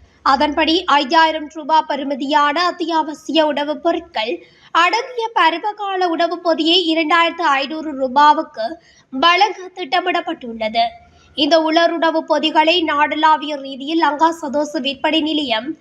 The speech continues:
இந்த உலருணவு பொதிகளை நாடளாவிய ரீதியில் உள்ள லங்கா சதோச விற்பனை நிலையம் மற்றும் கூட்டுறவு விற்பனை நிலையங்களிலும் பெற்றுக்கொள்ளலாம்.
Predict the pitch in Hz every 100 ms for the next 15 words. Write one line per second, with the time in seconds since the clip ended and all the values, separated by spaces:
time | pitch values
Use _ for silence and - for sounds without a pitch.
0 | _ 381 370 403 392 392 494 508 480 440
1 | 403 381 339 349 359 349 370 311 302 311
2 | 392 427 415 370 359 330 269 294 294 330
3 | 349 330 277 285 349 359 320 302 330 320
4 | 285 262 277 311 294 277 294 311 294 330
5 | 320 233 262 330 - _ _ _ - 403
6 | 415 440 403 392 381 349 - 370 349 311
7 | 311 330 320 311 294 330 381 349 339 240
8 | 220 220 226